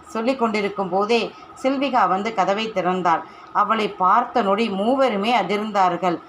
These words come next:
பவன் பட்டன திரும்பி தன் அறைக்கு போய்விட்டான். உமையாளுக்கு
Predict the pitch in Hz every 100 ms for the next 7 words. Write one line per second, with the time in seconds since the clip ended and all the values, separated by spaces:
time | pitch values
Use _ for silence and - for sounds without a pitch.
0 | - - 214 220 262 240 196 190 - 233
1 | 254 247 208 214 226 214 190 190 190 208
2 | 226 - 196 196 180 175 165 143 - -
3 | - 160 190 247 254 202 196 269